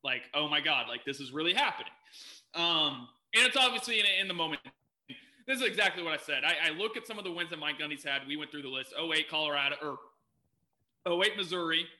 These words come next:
two thousand eleven Oklahoma, two thousand eleven Stanford. They beat an A and M on the road. Um, that was a good win. They had a couple good wins in thirteen.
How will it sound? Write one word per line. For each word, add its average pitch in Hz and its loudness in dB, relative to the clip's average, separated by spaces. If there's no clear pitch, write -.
two 165 -2
thousand 170 2
eleven 165 2
Oklahoma, 156 -2
two 156 -6
thousand 147 -4
eleven 147 -2
Stanford. 143 -4
They 156 2
beat 180 0
an 139 -10
A 170 4
and 156 0
M 160 0
on 160 -6
the 156 -4
road. 160 -2
Um, 139 -2
that 147 -2
was 151 -4
a - -8
good 151 -4
win. 151 2
They 151 4
had 165 0
a 147 -2
couple 160 -4
good 143 -6
wins 147 -2
in 131 -10
thirteen. 143 0